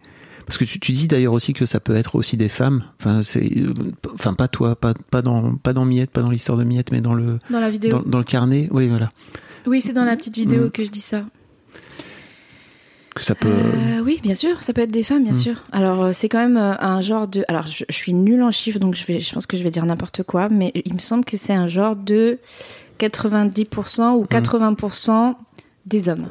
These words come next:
Speaker 2: les agresseurs.
Speaker 1: Oui, bien sûr.
Speaker 2: Mais il y a des femmes, et il y en a plein. Et d'ailleurs, quand il y a eu le, le hashtag MeTooInceste, euh, en janvier,
Speaker 1: Je,
Speaker 2: février,
Speaker 1: ouais.
Speaker 2: là,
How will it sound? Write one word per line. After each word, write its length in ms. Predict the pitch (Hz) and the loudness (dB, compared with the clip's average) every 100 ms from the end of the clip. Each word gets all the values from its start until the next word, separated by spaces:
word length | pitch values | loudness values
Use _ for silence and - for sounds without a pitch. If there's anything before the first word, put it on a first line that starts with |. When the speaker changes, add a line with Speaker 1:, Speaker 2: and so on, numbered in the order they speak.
| - | -8
Speaker 2:
les 120 | 175 | -6
agresseurs. 440 | 170 165 - 156 - | -4 -6 -10 -12 -2
Speaker 1:
Oui, 120 | 135 120 | 2 4
bien 160 | 101 | 2
sûr. 220 | 95 113 - - _ _ - - - - - - - | 2 -2 -2 -14 _ _ -16 -14 -14 -20 -20 -14 -2
Speaker 2:
Mais 160 | 190 185 | 2 4
il 60 | 233 | 2
y 40 | |
a 40 | |
des 120 | 214 202 | 2 0
femmes, 280 | 180 165 165 - | -2 -4 -6 -2
et 60 | |
il 40 | 180 | 0
y 60 | |
en 100 | 175 180 | 2 0
a 100 | 180 | -2
plein. 220 | 180 175 - | -4 -6 -2
Et 100 | 185 | 0
d'ailleurs, 340 | 180 185 202 | 2 2 2
quand 120 | - 202 | 0 0
il 60 | |
y 20 | |
a 60 | 185 | 2
eu 60 | 180 | 2
le, 240 | 180 190 185 | 2 0 2
le 120 | 180 | 2
hashtag 440 | 175 - 185 180 175 | 0 0 -2 0 0
MeTooInceste, 720 | 175 - 175 165 175 - - | -2 -2 -4 -4 -8 -8 -6
euh, 480 | 165 165 165 165 170 | -4 -4 -4 -6 -6
en 540 | 175 165 165 165 165 165 165 180 175 _ - - - 320 - - | -6 -6 -6 -6 -6 -8 -8 -10 -14 _ -20 -20 -16 -16 -18 -14
janvier, 400 | 180 190 180 190 | -2 0 2 2
Speaker 1:
Je, 60 | 170 | 2
Speaker 2:
février, 400 | 180 - 202 226 | 2 4 4 4
Speaker 1:
ouais. 60 | |
Speaker 2:
là, 180 | 240 240 | 4 0